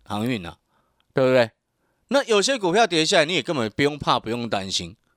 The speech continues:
啊。像有一档股票，哎，我前阵子讲过，这档股票叫六二六九的台骏，你根本不用理它，知道为什么？它八月营收也出来，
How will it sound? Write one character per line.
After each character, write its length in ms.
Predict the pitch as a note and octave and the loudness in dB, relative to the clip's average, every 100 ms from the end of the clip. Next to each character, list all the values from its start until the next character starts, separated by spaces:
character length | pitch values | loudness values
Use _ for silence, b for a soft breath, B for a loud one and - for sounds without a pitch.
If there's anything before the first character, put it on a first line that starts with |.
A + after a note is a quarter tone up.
| _ _ _ | _ _ _
啊。 200 | F#2+ F2+ | -8 -6
像 580 | F2 C#3 C3 A#2 G#2+ G#2+ - _ | -2 -2 -2 -4 -6 -10 -16 _
有 120 | B2 D#3+ | -4 0
一 20 | |
档 160 | D3+ | 0
股 140 | C#3+ F#2 | -2 -8
票， 220 | A#2+ G2 | -6 -6
哎， 100 | D#2 | -6
我 100 | G2+ | -8
前 200 | - G#2+ | -8 -6
阵 120 | B2 | -6
子 80 | A2 | -6
讲 220 | F#2 E2 - | -8 -12 -14
过， 200 | F2+ - _ _ _ _ | -16 -16 _ _ _ _
这 100 | - | 2
档 100 | F3+ | 2
股 80 | D3+ | 2
票 140 | D3 | 0
叫 180 | D#3 D3+ | 0 0
六 160 | D3+ C#3+ | 0 0
二 120 | C#3+ | 0
六 160 | C#3+ G#2+ | -2 -4
九 180 | E2+ | -8
的 60 | E2 | -14
台 180 | D#2 E2 | -14 -16
骏， 240 | F#2 E2 _ _ _ _ - | -16 -18 _ _ _ _ -12
你 100 | E3 | -6
根 160 | C4+ | -2
本 80 | A#3 | -2
不 100 | E3 | 0
用 160 | G3+ F3+ | 0 0
理 220 | G2+ D#2+ | -6 -8
它， 260 | G#2+ G2 - _ _ _ _ _ | -8 -8 -10 _ _ _ _ _
知 100 | F#3+ | 0
道 140 | G#3+ | 2
为 160 | G#3+ F3 | 4 2
什 140 | A2 | 0
么？ 120 | F2 - _ _ _ | -12 -20 _ _ _
它 140 | - A3+ | 0 2
八 240 | A#3 A#3+ | 6 8
月 120 | B3+ | 8
营 160 | G3 F3 | 6 4
收 160 | F#3 F3 | 4 4
也 140 | A#2 | 4
出 180 | - C3 | 0 0
来， 300 | A2 G#2 | 0 0